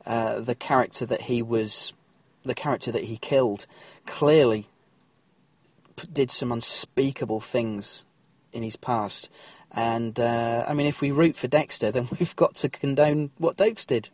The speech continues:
right? Uh, the scene with the old woman shouting out to Dexter, it was kind of cliched and, uh, well, cliched of T V shows where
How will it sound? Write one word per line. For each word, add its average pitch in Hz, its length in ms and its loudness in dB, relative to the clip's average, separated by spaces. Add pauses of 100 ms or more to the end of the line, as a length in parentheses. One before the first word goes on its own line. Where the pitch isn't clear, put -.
right? 185 260 0 (1600)
Uh, 185 180 12
the 190 100 4
scene 220 280 4
with 202 100 6
the 196 80 8
old 190 160 8
woman 185 240 8
shouting 160 440 0
out 147 160 2
to 147 80 -10
Dexter, 147 500 0 (640)
it 175 180 4
was 170 240 8
kind 156 240 2
of 143 60 0
cliched 135 720 2
and, 123 320 -2 (140)
uh, 120 280 4
well, 131 140 2
cliched 131 460 -2
of 113 100 -8
T 120 200 -4
V 117 160 -2
shows 110 460 -2
where 113 260 -4